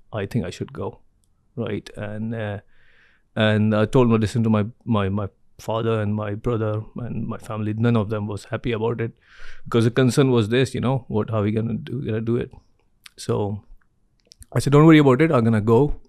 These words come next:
and I'll find a way. I'll send some money and we'll figure, figure it out. We'll figure it out." So I took a loan from my aunt. Uh, I just have a money for one month and I got a ticket. So I went there. I didn't know anybody, found some mates, make some mates. So I used to get up three A M in the morning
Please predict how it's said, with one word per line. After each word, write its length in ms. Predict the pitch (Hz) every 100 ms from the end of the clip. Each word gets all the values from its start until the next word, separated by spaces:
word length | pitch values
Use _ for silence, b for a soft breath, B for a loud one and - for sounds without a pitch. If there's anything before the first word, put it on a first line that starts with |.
| -
and 260 | 104 101
I'll 140 | 104 110
find 240 | 123 113
a 40 | 107
way. 300 | 95 147 - _ b b b -
I'll 120 | 107
send 180 | 117 110
some 120 | 113
money 260 | 104 131
and 240 | 139 117 120
we'll 140 | 113
figure, 240 | 120 127 131
figure 360 | - 165 151
it 80 | 120
out. 180 | 104 -
We'll 100 | 127
figure 200 | 120 110
it 80 | 104
out." 180 | 117 - B B B B B B
So 140 | 170
I 20 |
took 140 | 190 196
a 40 |
loan 200 | 185 180
from 120 | 175 165
my 100 | 123
aunt. 400 | 131 160 147 -
Uh, 220 | 113 104
I 40 |
just 240 | 113 131 -
have 180 | 135 120
a 80 |
money 240 | 113 123 131
for 140 | 120
one 200 | 110 113
month 340 | 110 131 160 -
and 300 | - 107 107
I 80 | 101
got 160 | 110 107
a 40 |
ticket. 380 | - 107 127 - _
So 100 | -
I 20 | 107
went 240 | 123 147
there. 300 | 123 107 110 - -
I 320 | 104 95 95 - _ -
didn't 200 | - 123
know 80 | 120
anybody, 480 | 107 104 101 104 98 - _
found 300 | - 113 110
some 160 | 110 104
mates, 420 | 104 107 - - _ -
make 220 | 107 95
some 160 | 110
mates. 340 | 104 104 113 - b b b b b
So 120 | -
I 40 | 139
used 160 | 180
to 60 | 196
get 140 | 170
up 220 | 170 -
three 260 | - 165 170
A 40 |
M 80 | 160
in 60 | 151
the 60 |
morning 360 | 139 107 113